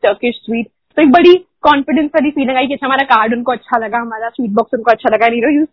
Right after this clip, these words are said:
smiling। So, and all four of us could not stop smiling कि, अ, ये कैसे हो सकता है, हम कैसे पहुंच गए, पॉसिबल नहीं था, इतने टाइम से भी go to बड़े मंदिर so frequently। and I don't know how, by ten fifteen हम लंगर खा के फ्री भी हो चुके थे।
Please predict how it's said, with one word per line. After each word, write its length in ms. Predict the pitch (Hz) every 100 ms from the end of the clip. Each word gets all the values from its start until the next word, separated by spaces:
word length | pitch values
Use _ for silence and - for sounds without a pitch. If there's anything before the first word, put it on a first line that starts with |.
| -
smiling। 340 | 208 214 214
So, 420 | - _ _ 311
and 80 | 285 -
all 160 | 269 359
four 120 | 381
of 100 | 359
us 60 | 370
could 120 | 330 294
not 140 | 339
stop 260 | _ 254 285
smiling 560 | _ 294 269 254 294 320
कि, 180 | 330 370 _ _ -
अ, 60 | 254 240 -
ये 100 | 247
कैसे 320 | - 269 -
हो 160 | 320 302
सकता 280 | 247 214 240
है, 80 | 285
हम 120 | 320
कैसे 340 | 294 247 311
पहुंच 320 | 311 285 254
गए, 300 | 214 - 254
पॉसिबल 580 | 262 - 208 233 - 240
नहीं 240 | 302 269 240
था, 160 | 277 - _
इतने 260 | 220 - 269
टाइम 300 | 233 214 247
से 120 | 294
भी 80 | 302
go 180 | 247 226
to 80 | 269
बड़े 280 | 214 226 254
मंदिर 180 | 262 294
so 60 | 440 -
frequently। 500 | 240 - 247 226 233 247 _ _ -
and 100 | 233
I 60 | 226
don't 160 | 285 339
know 120 | 349 269
how, 180 | 247
by 200 | 269 262
ten 240 | 269 269 262
fifteen 540 | 277 330 _ 269 285
हम 100 | 330
लंगर 280 | 269 226 269
खा 160 | 285 254
के 120 | 349
फ्री 240 | - 269
भी 100 | 247
हो 80 | 226
चुके 260 | 190 - -
थे। 200 | -